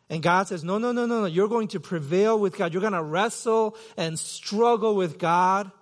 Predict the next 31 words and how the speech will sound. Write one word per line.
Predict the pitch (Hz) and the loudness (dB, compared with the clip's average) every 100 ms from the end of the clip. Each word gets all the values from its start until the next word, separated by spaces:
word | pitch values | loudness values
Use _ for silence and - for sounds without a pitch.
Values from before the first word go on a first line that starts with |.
| _ _ _ _ _ _ _ _ - | _ _ _ _ _ _ _ _ -8
And | 170 | -4
God | 170 180 202 | 2 2 2
is | 190 | 0
going | 143 185 | -2 -6
to | - 180 | -6 -10
bless | - 151 175 208 - | -8 -2 0 0 -2
you | 196 | -6
because | 151 151 185 175 | -8 -4 -4 -4
of | 170 | -4
that. | 170 165 | -4 -2
You're | 170 | -6
gonna | 175 175 | -6 -6
be | 165 | -4
renamed | 151 175 175 165 156 156 147 - - - _ | -4 -4 -2 -4 -4 -6 -8 -16 -20 -20 _
Israel." | 190 202 208 156 180 170 156 165 165 139 120 | 2 4 4 0 0 0 0 -2 -2 -4 -4
El | 160 185 208 | -2 0 0
in | 185 | -2
Hebrew | 156 180 160 170 | -4 -4 -4 -4
is | 147 | -6
the | 127 | -6
word | 143 151 135 | -4 -4 -6
God. | - 135 131 107 110 143 _ _ _ _ _ _ _ | -8 -8 -8 -12 -18 -20 _ _ _ _ _ _ _
Prevails | 185 143 170 190 196 202 190 - _ _ | -10 -2 2 4 4 2 -4 -16 _ _
with | 151 175 175 | -4 -4 -4
God. | 175 143 120 110 127 _ _ _ _ _ _ _ _ _ _ _ _ _ _ _ | -4 -2 -4 -10 -20 _ _ _ _ _ _ _ _ _ _ _ _ _ _ _
Simon, | - 220 220 208 156 101 - _ _ _ _ _ _ _ - | -2 2 2 0 -4 -10 -20 _ _ _ _ _ _ _ -8
it | 165 | -4
means | 175 180 165 | -2 -2 -4
God | - 180 185 196 | 2 4 4 2
has | 180 175 - | -2 -4 -6
heard. | - 202 165 120 98 | -4 0 0 -2 -8